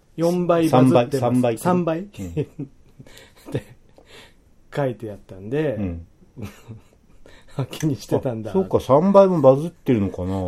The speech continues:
Speaker 2: <laughs> よくわかんないけど、だってこれ、えーっとね、
Speaker 1: うん。
Speaker 2: まあ、その時はまたちょっと多くなってるんですけど、
Speaker 1: はい。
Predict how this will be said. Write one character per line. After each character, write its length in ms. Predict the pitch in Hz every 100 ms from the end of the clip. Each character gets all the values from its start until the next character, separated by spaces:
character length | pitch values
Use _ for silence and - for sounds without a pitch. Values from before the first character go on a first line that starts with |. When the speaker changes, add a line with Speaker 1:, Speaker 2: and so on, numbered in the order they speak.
| 87 117
Speaker 2:
<laughs> 240 | - - 151
よ 100 | 165
く 80 | 147
わ 60 |
か 60 | 147
ん 40 |
な 40 | 131
い 40 |
け 60 | 110
ど、 40 |
だ 40 | 151
っ 20 |
て 60 |
こ 100 | -
れ、 80 | 127
え 320 | 127 131 123
ー 60 | 120
っ 20 |
と 100 | 107
ね、 260 | 113 104 101 117 - -
Speaker 1:
う 40 |
ん。 180 | 127 117 - _
Speaker 2:
ま 80 | 151
あ、 40 |
そ 160 | - 240
の 100 | 247
時 100 | 240
は 60 |
ま 80 | 113
た 80 | -
ち 80 | -
ょ 20 |
っ 40 |
と 120 | -
多 40 | 135
く 60 | 123
な 80 |
っ 20 | 101
て 60 |
る 60 | 95
ん 20 |
で 40 |
す 60 | 85
け 80 | 98
ど、 60 |
Speaker 1:
は 80 | 120
い。 160 | 110